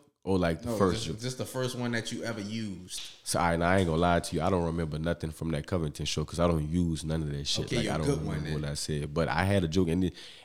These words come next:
Speaker 1: and, like, five, six years later, this joke wasn't good. But,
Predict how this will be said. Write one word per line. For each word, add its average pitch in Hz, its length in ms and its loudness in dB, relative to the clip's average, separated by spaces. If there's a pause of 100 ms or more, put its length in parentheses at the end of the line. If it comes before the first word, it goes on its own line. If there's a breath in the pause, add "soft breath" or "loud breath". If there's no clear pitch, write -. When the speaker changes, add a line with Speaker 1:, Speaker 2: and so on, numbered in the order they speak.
Speaker 1:
and, 95 160 6
like, 82 240 6
five, 101 480 6
six 104 280 2
years 92 160 4
later, 98 180 10
this 95 200 6
joke 90 220 8
wasn't 85 300 6
good. 80 300 0 (220)
But, 107 360 8